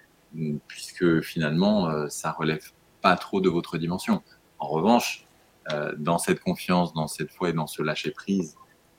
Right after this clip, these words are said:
gardez absolument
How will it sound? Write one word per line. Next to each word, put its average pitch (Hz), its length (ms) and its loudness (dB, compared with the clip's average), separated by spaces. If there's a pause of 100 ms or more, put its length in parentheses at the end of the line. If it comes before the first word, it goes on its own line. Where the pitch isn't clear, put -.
(380)
gardez 95 840 6 (520)
absolument 95 800 4